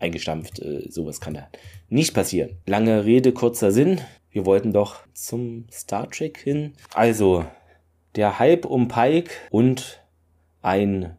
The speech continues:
rumpeliger Einstieg, würde ich mal meinen. Also ich <laughs> habe mich versucht, auch nicht so hypen zu lassen. Ich hab's immer so gelesen, dachte, okay, das muss mir jetzt wirklich, also das muss jetzt ja wirklich die beste Serie aller Zeiten sein. Spoiler,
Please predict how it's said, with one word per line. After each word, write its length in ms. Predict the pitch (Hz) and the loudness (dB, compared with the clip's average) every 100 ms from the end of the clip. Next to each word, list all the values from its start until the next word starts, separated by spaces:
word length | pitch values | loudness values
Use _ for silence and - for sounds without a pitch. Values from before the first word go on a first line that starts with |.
| - | -2
rumpeliger 580 | 127 151 143 127 123 120 | 0 2 4 4 4 2
Einstieg, 600 | 127 135 - 95 87 82 | 0 -2 -2 -2 -2 -2
würde 140 | 87 | -2
ich 160 | 82 - | -2 -4
mal 220 | 82 82 | -6 -6
meinen. 520 | 80 80 90 107 110 | -6 -2 -2 -2 -4
Also 200 | 92 95 | -4 -4
ich 260 | 98 - - | -4 -6 -10
<laughs> 0 | |
habe 100 | - - - | -12 -16 -4
mich 200 | 127 123 | -2 -2
versucht, 400 | - 107 113 110 | 0 0 0 0
auch 140 | 107 107 | 0 0
nicht 120 | 117 | 0
so 160 | 110 - - - - | -4 -6 -16 -20 -2
hypen 260 | 98 120 | 0 0
zu 80 | 120 | 0
lassen. 300 | 104 110 - | 0 0 0
Ich 160 | 98 - | -8 -8
hab's 180 | 90 98 | -10 -4
immer 140 | 95 | -2
so 120 | 95 | -2
gelesen, 400 | - 82 85 92 | -6 -4 -2 -2
dachte, 240 | 90 - - | -6 -12 -20
okay, 380 | - - - 92 | -20 -14 -4 -2
das 140 | 92 | -2
muss 140 | 98 101 | -4 -2
mir 100 | 90 | -2
jetzt 160 | 85 | -2
wirklich, 320 | 95 95 - - - - - | -4 -4 -8 -12 -20 -14 -6
also 140 | 87 | -2
das 120 | 98 | 2
muss 160 | 117 117 | 2 2
jetzt 160 | 120 | 2
ja 160 | 110 95 | 2 2
wirklich 240 | 107 113 | 2 -2
die 120 | - 95 | -2 -2
beste 420 | - 117 - 107 | 0 0 0 0
Serie 260 | 101 101 - | 2 2 2
aller 260 | 85 92 | 2 2
Zeiten 360 | - 82 104 101 | 0 0 0 0
sein. 420 | 92 98 104 98 - | 0 2 0 -4 -10
Spoiler, 720 | - 104 110 110 110 104 95 | -4 0 2 2 0 -2 -6